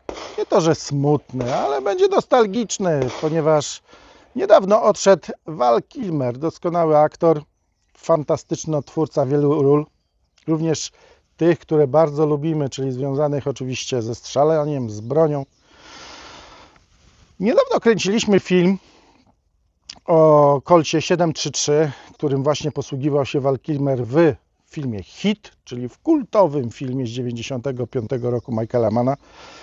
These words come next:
Zachęcam do obejrzenia tego filmu. No a niestety po nakręceniu tego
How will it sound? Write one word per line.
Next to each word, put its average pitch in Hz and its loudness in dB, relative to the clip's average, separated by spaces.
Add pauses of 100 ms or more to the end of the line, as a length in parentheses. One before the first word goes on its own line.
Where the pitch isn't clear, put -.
(180)
Zachęcam 135 -2
do 131 -2
obejrzenia 131 -2
tego 127 -4
filmu. 143 -4 (960)
No 196 0
a 226 4 (240)
niestety 180 0
po 170 -2
nakręceniu 156 0
tego 139 0